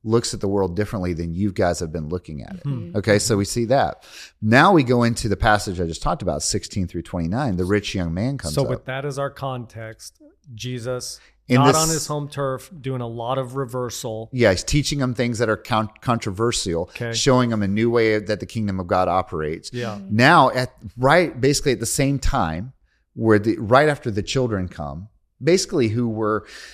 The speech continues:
Speaker 1: loved but not important in
Speaker 2: Not to be
Speaker 1: society.
Speaker 2: seen or heard.
Speaker 1: Right.
Speaker 3: Yeah.
Speaker 1: Then we have a rich young man come up.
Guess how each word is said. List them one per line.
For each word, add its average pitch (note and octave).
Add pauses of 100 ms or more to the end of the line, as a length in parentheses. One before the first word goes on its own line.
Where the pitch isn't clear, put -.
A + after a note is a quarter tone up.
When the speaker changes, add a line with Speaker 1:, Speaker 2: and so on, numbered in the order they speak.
(280)
Speaker 1:
loved C#3+
but B2+
not C#3+
important A#2
in F#2
Speaker 2:
Not F2+
to B2+
be B2
Speaker 1:
society. G2+
Speaker 2:
seen G#2+
or G2+
heard. A2+
Speaker 1:
Right. F#2+
Speaker 3:
Yeah. - (420)
Speaker 1:
Then C3+
we C#3
have A#2+
a G#2+
rich A2+
young F#2
man A2+
come D2+
up. A#1+